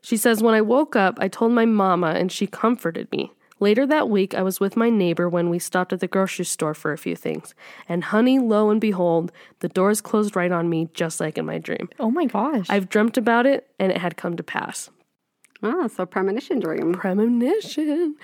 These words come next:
Speaker 1: It goes on to say, "It was so strange at first, uh, to continuously receive these types of visions, but then it just became my normal. I finally said to myself, 'Oh, wait, this is a gift.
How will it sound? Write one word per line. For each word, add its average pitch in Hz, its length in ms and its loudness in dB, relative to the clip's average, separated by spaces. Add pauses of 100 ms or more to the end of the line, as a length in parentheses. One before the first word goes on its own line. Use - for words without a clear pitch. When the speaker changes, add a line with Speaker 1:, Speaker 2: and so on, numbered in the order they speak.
(380)
Speaker 1:
It - 60 -2
goes 247 220 4
on 247 120 6
to 240 80 2
say, 208 460 2
"It 220 80 2
was 214 160 2
so 285 220 2
strange 240 360 0
at - 140 0
first, 269 560 -2 (560)
uh, 202 200 2
to 208 180 -2
continuously 233 840 2
receive 202 480 -2
these 208 160 -4
types - 260 -4
of 180 120 -2
visions, 196 500 0
but 202 160 -2
then 214 160 2
it - 100 -2
just 214 220 -4
became 190 300 -2
my 180 100 -2
normal. 175 480 -2 (380)
I 202 60 0
finally 247 380 4
said 208 260 -2
to 208 40 -4
myself, 185 540 -2
'Oh, 196 80 2
wait, 185 320 -2
this 185 180 -4
is 208 140 -2
a 294 40 0
gift. 220 480 -2